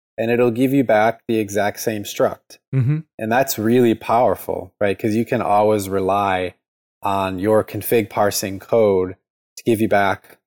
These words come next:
Speaker 1: the same config. And right there, that's super simple in, in terms of, like, what we already know and Go. Um, but that actually is a functional principle. Uh, and, and that's, you know, that's starting simple, but goes on from there.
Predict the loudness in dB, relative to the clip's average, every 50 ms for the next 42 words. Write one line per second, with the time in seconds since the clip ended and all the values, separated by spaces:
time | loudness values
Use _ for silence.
0 | _ -12 -6 -6 -4 -4 -2 -2 -2 -2 -2 -4 -6 -8 -10 -12 -14 -8 -6 -6
1 | -6 -6 -8 _ _ _ _ _ _ _ -8 -6 -6 -6 -6 -8 -6 -2 0 2
2 | 2 2 0 0 2 2 4 4 4 2 2 0 -2 -8 -18 _ _ _ _ _
3 | _ _ _ _ 0 0 0 0 0 0 0 2 2 2 2 2 -2 0 0 -2
4 | -2 -2 -2 -2 -4 -4 -4 -6 -10 _ _ _ _ -12 -12 -12 -12 -10 -10 -10
5 | -10 -4 -2 -2 0 0 0 0 0 0 0 -2 -2 0 0 -2 -2 -2 -4 -4
6 | -4 -4 -2 -2 -4 -4 -6 -8 -10 -10 -10 -10 -12 -12 -10 -6 -4 -4 -4 -4
7 | -6 -8 _ _ _ _ _ _ _ _ -12 -10 -8 -6 -6 -6 -2 0 0 0
8 | 0 -2 -4 -4 -2 -2 -2 -2 0 -2 -2 0 0 2 2 2 2 0 -4 -4
9 | -4 -6 -6 -6 -8 -10 -8 -8 -8 -6 -6 -8 -6 -6 -8 -10 -10 -10 -12 -12
10 | _ _ _ _ _ _ _ -8 -6 -6 -6 -4 -6 -8 -10 -8 -4 0 0 2
11 | 2 0 -4 -4 -4 -4 -4 -2 -2 -2 -4 -2 0 0 0 0 0 -4 -8 -8
12 | -8 -8 -10 -12 -12 -10 -14 -16 -16 -16 _ _ -6 -6 -6 -4 -4 -8 -10 -12
13 | -14 -16 -16 -16 -16 -16 -16 -18 -20